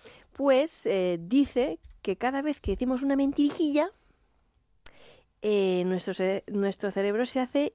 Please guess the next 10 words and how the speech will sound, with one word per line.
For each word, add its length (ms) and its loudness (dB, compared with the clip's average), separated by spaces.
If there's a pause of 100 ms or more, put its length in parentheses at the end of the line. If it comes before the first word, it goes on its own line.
insensible. 880 -2 (260)
Es 140 -2
decir, 140 -2
que 80 -4
nosotros 240 -4
podemos 400 -4
empezar 400 -4
con 160 -8
pequeñas 340 -6
mentirijillas 840 0